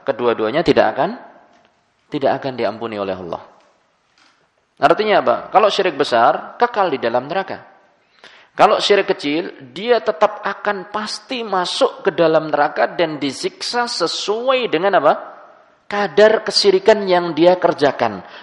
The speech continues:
Kalau dia tidak sempat bertaubat selama hidupnya. Ya, orang pelaku kesyirikan, syirik kecil, kemudian mati,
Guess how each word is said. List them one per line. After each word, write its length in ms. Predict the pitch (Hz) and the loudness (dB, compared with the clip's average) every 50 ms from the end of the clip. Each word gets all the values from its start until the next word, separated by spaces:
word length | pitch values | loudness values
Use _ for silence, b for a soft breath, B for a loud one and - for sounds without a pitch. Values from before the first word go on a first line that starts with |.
| B | B
Kalau 720 | _ - 185 180 180 170 165 160 180 208 214 - - 143 135 | _ -2 -2 0 0 -2 0 2 2 2 2 2 0 -6 -12
dia 320 | 147 165 185 202 202 196 | -8 -2 0 0 0 0
tidak 480 | 202 - 202 190 160 131 151 151 - - | -2 -6 -8 -8 -4 0 0 0 0 -2
sempat 540 | - - 156 151 147 - 185 185 - - 127 | -6 -8 -8 -6 -4 -4 -4 -4 -4 -4 -2
bertaubat 720 | 135 139 135 - - - 143 135 123 - 151 165 160 - - - | 0 0 0 -2 -4 -4 -4 -4 -2 0 0 0 0 -4 -8 -10
selama 400 | - 147 143 135 135 139 135 123 | -8 -8 -6 -6 -6 -6 -8 -8
hidupnya. 540 | 117 107 - 107 98 - 101 101 90 - - - _ _ _ _ _ _ _ _ _ _ _ _ _ _ _ _ _ _ _ _ _ _ _ _ | -10 -10 -8 -8 -10 -8 -10 -10 -12 -12 -14 -16 _ _ _ _ _ _ _ _ _ _ _ _ _ _ _ _ _ _ _ _ _ _ _ _
Ya, 160 | 107 113 127 120 | -4 -2 0 2
orang 320 | 151 180 190 185 170 160 | 4 4 4 2 2 2
pelaku 260 | 160 156 151 - 156 143 | 4 4 2 2 0 -2
kesyirikan, 640 | 151 143 - 147 143 135 - - 127 127 113 104 - | -2 -2 0 2 2 2 2 0 0 0 -2 -6 -6
syirik 260 | - 131 127 123 - | -4 -2 -2 -2 -4
kecil, 400 | 160 - - 113 110 110 123 156 196 B B B B B B B B B B B B _ _ | -6 -8 -6 -4 -4 -4 -4 -6 -10 B B B B B B B B B B B B _ _
kemudian 380 | - 151 156 139 147 147 147 | -6 -4 0 4 4 4 4
mati, 480 | 139 139 131 131 131 - 113 113 117 | 4 2 2 2 0 -4 -8 -8 -10